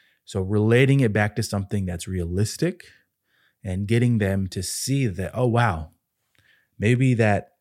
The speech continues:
intense, uh, motion that I was doing there, or maybe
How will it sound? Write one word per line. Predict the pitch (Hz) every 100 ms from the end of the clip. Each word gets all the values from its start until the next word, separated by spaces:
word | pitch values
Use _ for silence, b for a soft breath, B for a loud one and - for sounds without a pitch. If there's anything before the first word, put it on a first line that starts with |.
| _ -
intense, | 101 - 113 131 131 - - b b b _
uh, | - -
motion | 104 104 131 147 139
that | 127
I | 117
was | 120 107
doing | 131 131
there, | 127
or | 104
maybe | 107 104 104 104